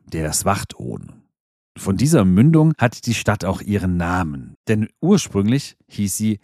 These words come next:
Västra Aros. Aros, das bedeutet Flussmündung. Aus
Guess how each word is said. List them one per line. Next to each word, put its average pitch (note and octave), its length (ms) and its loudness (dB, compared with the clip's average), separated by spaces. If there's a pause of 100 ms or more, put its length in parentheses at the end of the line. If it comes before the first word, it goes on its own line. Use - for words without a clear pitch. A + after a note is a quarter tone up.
Västra F#2+ 720 -2
Aros. G2+ 720 -4 (220)
Aros, C3 400 2
das A2+ 160 -4
bedeutet G2+ 400 0 (180)
Flussmündung. E2+ 800 -2 (440)
Aus F#2+ 280 -2